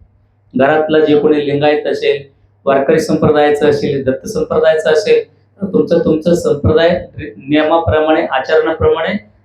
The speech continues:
घरामध्ये पूजा पाठ करा. महादेवाची पूजा करा, पांडुरंगाची पूजा करा, दत्तात्रयाची करा, कृष्णाची करा, अनेक देव आहे. कारण आपला, आपले हे जे काही संस्कृती आहे, या संस्कृतीमध्ये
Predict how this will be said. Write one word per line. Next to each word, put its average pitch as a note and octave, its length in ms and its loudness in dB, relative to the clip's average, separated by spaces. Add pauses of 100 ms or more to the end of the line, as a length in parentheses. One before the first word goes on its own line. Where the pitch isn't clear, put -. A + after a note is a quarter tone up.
(100)
घरामध्ये D#3 460 2
पूजा D#3 320 0
पाठ E3+ 240 0
करा. F#3 260 -2 (440)
महादेवाची C3+ 460 2
पूजा C#3 340 2
करा, C3+ 220 0
पांडुरंगाची C#3 720 0
पूजा C3+ 300 -2
करा, C3 380 -2
दत्तात्रयाची C3+ 600 -4
करा, C3 240 -4
कृष्णाची C#3+ 580 -6
करा, C#3+ 300 0 (420)
अनेक F#3 380 2
देव - 200 2
आहे. - 200 -4 (680)
कारण D#3 140 0
आपला, E3+ 260 0 (600)
आपले C#3+ 280 0
हे D#3+ 140 2
जे D#3+ 120 -2
काही E3+ 180 0
संस्कृती - 600 0
आहे, A2+ 280 0 (500)
या D#3+ 220 2
संस्कृतीमध्ये D#3 760 0